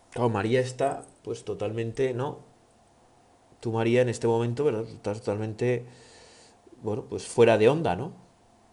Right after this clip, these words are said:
Como también nosotros nos podemos encontrar fuera de onda tantas veces en nuestra vida, ¿no? Desconcertados. Bueno, ahora estamos en unas circunstancias mundiales en las que todos andamos un poco desconcertados, ¿no? Y no solamente por el covid,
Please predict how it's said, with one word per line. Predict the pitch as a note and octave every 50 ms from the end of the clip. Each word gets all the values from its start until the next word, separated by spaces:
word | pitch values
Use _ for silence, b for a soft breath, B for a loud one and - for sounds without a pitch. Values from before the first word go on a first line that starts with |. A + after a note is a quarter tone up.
| _ _
Como | - A2+ A2+ A2
también | - G#2 G#2 A2+ B2+ D3+
nosotros | F3+ D#3+ C#3+ D#3+ D#3 F#3+ F#3+ E3+
nos | D3+ C3 -
podemos | - - A2+ A2+ A#2+ B2 A#2 A#2+
encontrar | A2 G#2 - A2 G#2+ A2+ A2+ A#2
fuera | A#2 - B2+ A#2 A2+ G#2+
de | A2 A2
onda | A2+ A2 A2 G#2
tantas | G2 G#2+ G#2 G2+ G#2 G2+
veces | G#2 G#2 G2+ A2+ G2+ G#2+
en | G#2 G2
nuestra | G2 G2 G2 - - F2+ F#2
vida, | B2 E3 F#3 C3+
¿no? | A#2+ D3 -
Desconcertados. | - D3+ - - A#2+ G#2 A2 F#2+ G#2 G2 G2 F#2+ - C3+ D#3 F3+ - - - - - - B B B B B B B B B B B B -
Bueno, | D3 E3 E3+
ahora | A#2+ B2
estamos | A#2+ A#2+ C3+ C3 D#3 E3 C#3
en | C3+
unas | B2 B2 B2
circunstancias | C#3 C3+ C3+ C3 B2 B2 - C3 A#2+ A#2+ B2+ B2+ B2 B2
mundiales | B2 B2 A#2+ A#2+ A#2+ B2+ C3 D3 E3+ G3+ A3+ - - - B B B B B B B B B B B -
en | B2+ A#2+
las | A2 G2+ - -
que | - A#2
todos | G2 - - A#2 A2+ C3+ E3+ E3+
andamos | D3+ D3 C3 A#2+ G#2+ G#2+ G#2 -
un | A#2 G#2
poco | F#2 G2+ F#2 G#2+ G#2
desconcertados, | A2 - - - G2+ F#2+ F#2 - G2+ E2+ E2+ - - A2 C#3+ F3 E3+ B2 A2+ - -
¿no? | A#2 D3 F3+ - - - _ _ b b b b b b b b b b b b b b b -
Y | - A#2+
no | A2 A2
solamente | A2 D#3+ F3+ F#3+ D#3 C3+ B2+ B2 A#2+ B2 A2+ G#2+ F#2+
por | - - G2+ F#2+ F#2+
el | F#2 F#2 F#2
covid, | - C#3 E3 F#3 F#3+ C3 G#2+